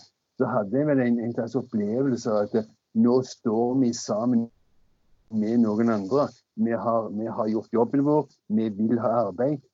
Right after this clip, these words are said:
og så står vi sammen imot noen, mot en makt som da heter industri, eller hva det nå må, høyrekrefter, eller hva det, hva det, hva det vil. Men i det som skjer nå, har du inntrykk av at, altså, her er det alles kamp mot alle.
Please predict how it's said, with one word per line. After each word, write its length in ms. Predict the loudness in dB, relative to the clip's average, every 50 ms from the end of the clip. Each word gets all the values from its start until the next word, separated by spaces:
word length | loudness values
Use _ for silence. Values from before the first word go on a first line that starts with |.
| _
og 120 | -8 -8 -8 -6
så 240 | -4 -2 -2 -2
står 320 | -2 -4 -2 0 0 2 2 0
vi 120 | 0 -2
sammen 360 | -2 -4 -2 -2 -2 -2 -2
imot 520 | 0 2 4 4 4 4 4 2 2 2 2
noen, 400 | 2 2 2 0 0 0 0 0 0 -2 -6 -6 -2 0
mot 240 | 0 2 0 0 0
en 240 | 0 0 0 0 0
makt 240 | -2 -6 -10 -20 _ _
som 320 | -8 -4 -2 -2 -2 -2 -6 _ _ _ _ -2
da 80 | 0 0
heter 300 | 0 -2 -2 0 0 0
industri, 680 | 2 2 2 0 -2 -4 -4 -2 0 2 4 4 4 4
eller 140 | 2 0 -2 -2
hva 140 | -2 -2
det 80 | -2 -2
nå 40 | -4 -4
må, 80 | -4 -4
høyrekrefter, 1120 | -4 -6 -6 -2 -2 -2 0 0 0 0 0 0 -2 -4 -2 -4 -4 -4 -4 -6 -4 -4
eller 160 | -4 -2 -2
hva 80 | -2 -2 -2
det, 80 | -2 -2
hva 80 | -2 -2 -2
det, 340 | -4 -6 -6 -8 -8 -10 -6 -4
hva 80 | -4 -4 -4
det 140 | -6 -8 -10 -10 -10 -10 -8 -6 -4 -4
vil. 100 | -4 -4 -4 -8 -14 _ _ -20 -12 -4 -2
Men 140 | -2 0 0
i 140 | 0 0 0 0 -2 _ _ _ _ -20 -18 -8 -4
det 140 | -2 -2 0
som 140 | 0 -2 -6 -4
skjer 240 | 0 2 4 4 6 6
nå, 160 | 6 6 4 2 0 -2 -6 -12 -8 _ -2
har 100 | 0 0
du 60 | 0
inntrykk 300 | -2 -2 -4 -4 -4 -2 -2 -2 -2 -2
av 80 | -2 -4 -4
at, 160 | -4 -2 -2 -2 -2 -2 -6 _ _ _ -8
altså, 240 | -6 -6 -4 -4 -4 -2
her 180 | 0 2 2 2
er 80 | 2 2
det 60 | 0 -2 -2
alles 320 | -2 -2 -2 -2 -4 -4
kamp 300 | -6 -6 -6 -6 -6 -4 -4
mot 80 | -2
alle. 300 | -2 -2 -2 -2 -2 -2